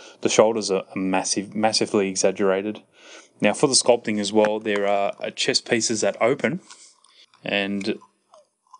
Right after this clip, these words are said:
when they open because they fire out two missiles, and the missiles are very similar to the ones that came with Archangel from the original, uh, X-Men Classic series.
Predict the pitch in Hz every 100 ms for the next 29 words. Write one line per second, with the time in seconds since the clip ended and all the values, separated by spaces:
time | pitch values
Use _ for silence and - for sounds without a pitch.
0 | _ 139 131 - 127 113 120 123 127 110
1 | 117 107 101 - 107 104 101 - 107 101
2 | - 101 104 - 117 104 107 135 131 117
3 | 113 117 - 117 113 101 - 107 101 104
4 | 104 - - - - - - - - -
5 | 107 104 107 - - 104 104 101 110 123
6 | 131 - - - 110 104 101 101 104 107
7 | 104 101 - 110 98 98 98 101 - 110
8 | - 107 - 131 - - - 151 - -